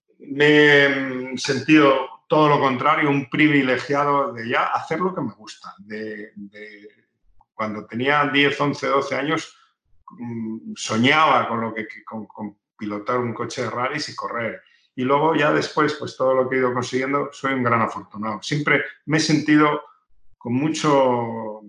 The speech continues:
con mucha suerte, con una persona que a la vida hasta ahora, por supuesto, he tenido mucha fortuna en, en todos los sentidos, todos los aspectos de la vida.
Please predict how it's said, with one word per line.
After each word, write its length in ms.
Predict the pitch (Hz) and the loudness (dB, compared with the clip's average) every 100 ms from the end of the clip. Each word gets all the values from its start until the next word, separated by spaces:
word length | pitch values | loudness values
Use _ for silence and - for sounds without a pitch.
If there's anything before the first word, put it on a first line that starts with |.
| 107 | -18
con 120 | - 120 | -8 -6
mucha 260 | 139 143 | -4 -6
suerte, 380 | 120 156 156 127 | -2 -2 -2 -6
con 140 | 110 123 | -8 -4
una 240 | 143 143 | -4 -4
persona 420 | 135 - 139 143 | -8 -6 -2 -2
que 100 | 139 | 0
a 80 | 120 | 0
la 100 | 117 | 0
vida 400 | 120 135 131 117 | 2 4 2 0
hasta 240 | - - | -6 -10
ahora, 260 | 113 123 127 | -4 -2 -4
por 120 | 123 | -6
supuesto, 460 | 110 104 117 - 117 | -16 -16 -16 -12 -12
he 60 | |
tenido 300 | - 110 113 | -10 -10 -8
mucha 300 | 110 110 - | -10 -12 -12
fortuna 520 | - 101 - 107 110 104 | -12 -14 -16 -12 -12 -10
en, 140 | 101 98 98 | -12 -14 -14
en 80 | |
todos 220 | 92 110 110 | -6 -4 -2
los 160 | 104 | -4
sentidos, 480 | 110 95 117 117 - | -8 -10 -6 -6 -6
todos 140 | 113 | -8
los 160 | 110 - | -6 -8
aspectos 420 | - - - 110 | -14 -16 -10 -6
de 60 | 107 | -4
la 100 | 104 | -4
vida. 240 | 110 110 | -4 -6